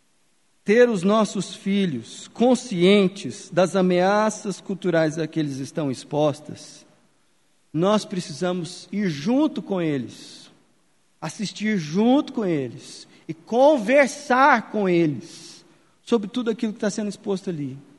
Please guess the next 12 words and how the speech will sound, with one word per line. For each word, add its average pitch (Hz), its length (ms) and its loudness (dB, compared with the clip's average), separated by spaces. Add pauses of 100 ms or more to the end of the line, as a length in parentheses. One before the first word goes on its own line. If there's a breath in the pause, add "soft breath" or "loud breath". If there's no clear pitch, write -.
(1300)
Barrar 214 1400 2 (680)
não 262 300 4
é 254 140 6
o 262 60 8
único, 269 1000 4 (200)
nem 285 420 6
o 320 80 6
melhor 277 480 6
recurso 294 640 6
que - 80 -10
você 196 300 0
tem 165 640 0